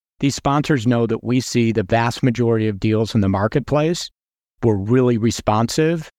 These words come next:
They know that we're going to be competitive when it comes to the multiples and the, basically the leverage we're willing to provide and the pricing. And then also,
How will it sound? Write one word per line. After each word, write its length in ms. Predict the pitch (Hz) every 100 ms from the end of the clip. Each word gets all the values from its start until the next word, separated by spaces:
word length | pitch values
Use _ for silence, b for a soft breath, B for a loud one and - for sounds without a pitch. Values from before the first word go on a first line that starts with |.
| _ _ -
They 140 | 120
know 240 | 117 120 123
that 140 | 131
we're 100 | 117
going 400 | 107 117 117 120
to 80 | 110
be 480 | 120 117 113 110 107 -
competitive 640 | 135 110 117 120 135 156
when 120 | 147 110
it 120 | 101
comes 320 | 120 113 -
to 260 | - 113 110 - _
the 100 | 113
multiples 960 | 101 110 127 - 110 120 117 110 - - _
and 340 | 113 107 113 - -
the, 80 | 127
basically 460 | 123 120 - 113
the 120 | 104
leverage 460 | 101 104 117 131 110
we're 120 | 123
willing 280 | 117 117 120
to 80 | 113
provide 600 | 117 104 104 107 131 151 - _
and 160 | - 110
the 60 | 110
pricing. 600 | 160 175 - 123 120 120 _ _ -
And 160 | 143
then 320 | 143 160 170 - _ _
also, 640 | 127 190 - 131 120 123